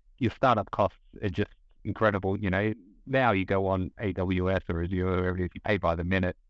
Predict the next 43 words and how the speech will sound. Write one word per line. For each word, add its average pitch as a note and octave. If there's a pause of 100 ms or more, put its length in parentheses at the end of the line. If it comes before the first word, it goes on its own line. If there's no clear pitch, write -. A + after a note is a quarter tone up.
(180)
or E2+
by F2+
the F2+
hour, F2
worst F#2
case F2+
scenario, F#2 (540)
and G#2
you G2+
can G2+
start A2+
building G2
prototypes F#2
very F#2
easily. G2+ (520)
Again, G2
you F#2
touched -
on F2+
there, F2+ (600)
like, G2+
my, G#2+ (100)
my A2+
role F#2+ (100)
as G2+
a F#2
C F#2+
T F#2+
O F2
within F2+ (100)
startups F#2+ (180)
has, F2+ (840)
uh, B2
it G#2+
evolves G#2+
depending F#2+
on F#2+
the F#2
company F#2+
size. A2
It -
starts G#2
out F#2+